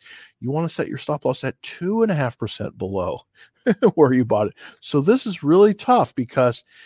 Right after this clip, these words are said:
in order to get that, because a lot of times you're gonna be shooken out,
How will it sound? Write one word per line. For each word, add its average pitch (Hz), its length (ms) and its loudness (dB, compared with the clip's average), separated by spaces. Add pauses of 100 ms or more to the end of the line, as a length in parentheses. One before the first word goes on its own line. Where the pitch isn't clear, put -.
(180)
in 131 140 -4
order 190 220 2
to 190 100 -2
get 170 260 0
that, 123 320 2
because 127 300 -4
a 117 40 -4
lot 135 120 4
of 185 60 0
times 190 240 2
you're 185 80 -6
gonna 180 100 -2
be 175 100 -2
shooken 175 380 -4
out, 190 300 0